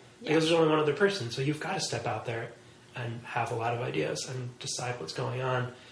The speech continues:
Speaker 2: And that's, like, what you're supposed to do. And that can be really nice. Um, 'cause you get to have,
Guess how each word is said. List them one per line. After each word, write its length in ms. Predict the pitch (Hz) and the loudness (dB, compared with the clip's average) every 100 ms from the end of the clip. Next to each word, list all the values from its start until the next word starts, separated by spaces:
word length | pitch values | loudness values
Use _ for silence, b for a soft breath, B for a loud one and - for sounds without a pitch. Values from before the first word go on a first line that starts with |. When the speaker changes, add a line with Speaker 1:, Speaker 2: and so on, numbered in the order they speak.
| B B - | B B -8
Speaker 2:
And 240 | 131 123 120 | -6 -4 -4
that's, 340 | 123 123 - | -4 -4 -6
like, 180 | 117 - | -8 -8
what 120 | 113 | -6
you're 100 | 135 | -4
supposed 440 | - - 190 196 | -2 4 6 6
to 60 | - | 2
do. 180 | 104 104 - | -4 -6 -6
And 120 | 123 | -4
that 280 | 131 131 - | -2 -4 -4
can 140 | 135 131 | -6 0
be 140 | 131 | 0
really 260 | 123 123 120 | 0 0 4
nice. 520 | 151 135 127 - - B B B B B - | 6 6 2 -4 -8 B B B B B -6
Um, 540 | 127 123 120 120 120 - - - - - - - - - - | -2 0 -2 -4 -6 -12 -20 -20 -20 -20 -20 -20 -20 -14 -8
'cause 200 | - 127 | -6 -4
you 60 | |
get 200 | 131 123 | -4 -4
to 60 | 139 | -4
have, 280 | 131 123 | -2 -2